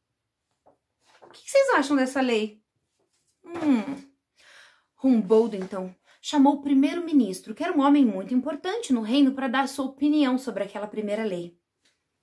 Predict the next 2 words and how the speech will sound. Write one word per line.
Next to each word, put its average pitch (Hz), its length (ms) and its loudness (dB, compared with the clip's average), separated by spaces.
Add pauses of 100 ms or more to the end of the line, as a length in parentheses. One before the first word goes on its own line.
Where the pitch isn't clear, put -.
(600)
<clears throat> - 600 -2 (3250)
É... 240 1000 2